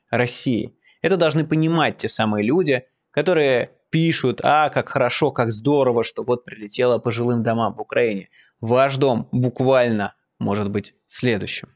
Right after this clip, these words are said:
Помимо прочего, в результате этой атаки случилась еще одна вещь, а именно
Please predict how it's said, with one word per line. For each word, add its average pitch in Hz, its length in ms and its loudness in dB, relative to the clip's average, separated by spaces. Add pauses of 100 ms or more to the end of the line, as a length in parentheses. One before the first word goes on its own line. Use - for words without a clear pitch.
(640)
Помимо 180 340 4
прочего, 180 500 2
в 123 60 0
результате 131 540 0
этой 127 180 0
атаки 160 300 -2
случилась 156 500 -2
еще 170 300 0
одна 151 260 2
вещь, 113 260 0
а 113 60 2
именно 143 460 0